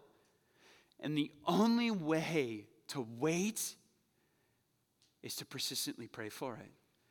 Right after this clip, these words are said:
and give it up to him. To say, "Will you give me justice?" Let me show you this in Revelation, the last book of the Bible.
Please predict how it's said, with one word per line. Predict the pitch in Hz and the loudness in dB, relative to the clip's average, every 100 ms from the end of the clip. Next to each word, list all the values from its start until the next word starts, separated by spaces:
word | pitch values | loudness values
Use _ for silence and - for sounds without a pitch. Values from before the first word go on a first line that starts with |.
| _ _ | _ _
and | - 143 | -2 -2
give | 131 143 | 0 -2
it | 131 | -2
up | 117 - | -6 -8
to | 113 | -10
him. | 127 107 104 110 _ _ _ _ _ _ _ _ _ _ _ _ _ _ _ _ _ - | -10 -12 -14 -20 _ _ _ _ _ _ _ _ _ _ _ _ _ _ _ _ _ -8
To | - | -4
say, | 143 | -4
"Will | 127 165 156 | 0 2 2
you | 156 | 0
give | - 156 139 | -2 -2 -2
me | 131 147 | -2 -2
justice?" | 131 - - - 131 - - - - _ _ _ _ _ _ _ _ _ _ _ _ | -2 -8 -6 -6 -8 -8 -6 -8 -14 _ _ _ _ _ _ _ _ _ _ _ _
Let | 151 | 2
me | 170 | 2
show | 156 165 | 4 4
you | 156 | 4
this | 135 - | 2 0
in | 151 131 | -2 2
Revelation, | 147 160 151 143 139 | 2 4 2 2 0
the | 127 | 2
last | 143 160 - | 2 2 0
book | 151 147 | -2 0
of | 139 127 | -2 -4
the | 120 | -2
Bible. | 117 123 120 104 | 0 0 -2 -8